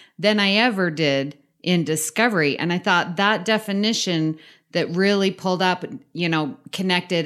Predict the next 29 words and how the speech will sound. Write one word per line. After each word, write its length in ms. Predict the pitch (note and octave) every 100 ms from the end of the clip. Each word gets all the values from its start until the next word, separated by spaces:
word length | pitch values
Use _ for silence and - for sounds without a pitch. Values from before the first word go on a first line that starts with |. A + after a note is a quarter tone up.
| -
and 240 | E3+ E3+
made 380 | E3+ E3+ E3 C#3+
now 320 | D#3 E3+ D#3+
actually, 560 | D3+ D3+ - D3+ D#3 D3+
as 140 | C#3+
I 80 | D3+
look 280 | C#3+ D3+ -
back 280 | E3+ D#3+ D#3
on 140 | D#3
Discovery, 640 | C#3 - - G3+ E3+ D3 C#3+
made 340 | E3 D#3+ C#3
that 200 | D3+ -
even 460 | E3+ D3+ D#3 D3+ -
stronger. 840 | - - D#3+ D#3 F#3 F3+ C#3 A2 - _ _ _
So 260 | - A3 G#3+
I 140 | G3+
wanted 340 | A3 A#3 A#3+ A#3
to 120 | -
ask 280 | G3+ B3 A#3+
you, 80 |
Justin, 460 | F#3 F3+ E3+ F3 E3+ -
is 240 | G#3 F#3
this 220 | C#4 D#4+
the 100 | F#4
first 320 | - C#4+ C#4 -
time 260 | B3+ A#3+
that 160 | G#3 F#3
we'd 220 | G3+ F#3
heard 420 | - G3+ G#3 G#3+